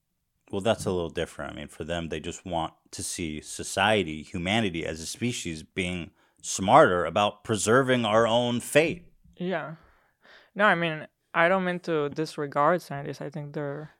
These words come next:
Speaker 1: Well, we don't have, we're just plebs, dude.
Speaker 2: they're
Speaker 1: We don't have
Speaker 2: doing, like,
Speaker 1: I wish that our government would
Speaker 2: holy
Speaker 1: actually listen to
Speaker 2: work.
Speaker 1: them.
Speaker 2: Yeah, right.
Speaker 1: You know,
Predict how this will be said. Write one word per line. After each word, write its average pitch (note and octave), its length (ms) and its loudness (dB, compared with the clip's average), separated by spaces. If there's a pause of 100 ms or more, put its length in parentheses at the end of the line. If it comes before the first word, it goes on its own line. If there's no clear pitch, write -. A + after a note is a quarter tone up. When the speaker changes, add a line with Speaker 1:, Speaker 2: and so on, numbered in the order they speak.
Speaker 1:
Well, C#3 200 6
we D3+ 160 8
don't F#3+ 180 8
have, B2+ 180 8
we're E3 120 4
just - 240 2
plebs, D#3 480 8
dude. F#3 120 0
Speaker 2:
they're F3+ 140 6
Speaker 1:
We D#3+ 60 4
don't F#3+ 160 4
have F#3 120 6
Speaker 2:
doing, E3+ 240 2
like, D#3 540 0
Speaker 1:
I D3 120 8
wish G3+ 260 4
that G3 120 4
our C#3+ 120 8
government B2 600 4
would A2+ 140 6
Speaker 2:
holy F3+ 220 8
Speaker 1:
actually B2+ 180 2
listen D#3 300 4
to E3+ 40 6
Speaker 2:
work. D#3 240 2
Speaker 1:
them. - 200 -10
Speaker 2:
Yeah, E3+ 380 -4 (280)
right. E3+ 160 -2
Speaker 1:
You - 60 -4
know, F2+ 260 -4